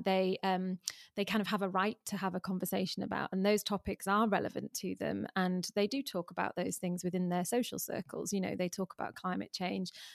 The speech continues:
they'll talk about body image, they'll talk about, um, you know,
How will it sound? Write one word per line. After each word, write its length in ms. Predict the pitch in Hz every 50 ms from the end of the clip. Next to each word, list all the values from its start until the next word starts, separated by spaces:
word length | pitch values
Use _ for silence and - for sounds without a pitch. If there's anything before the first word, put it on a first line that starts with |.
| - _
they'll 100 | - 208
talk 200 | 202 - 202 180
about 200 | - - - -
body 260 | - 185 180 180 180 180
image, 320 | 180 175 - 262 - -
they'll 100 | 190 180
talk 260 | 180 - 202 185 -
about, 300 | - - 180 202 208 - - - - - - - _ _ -
um, 340 | 190 185 180 180 180 185 - - -
you 140 | - 220 208
know, 140 | 190 -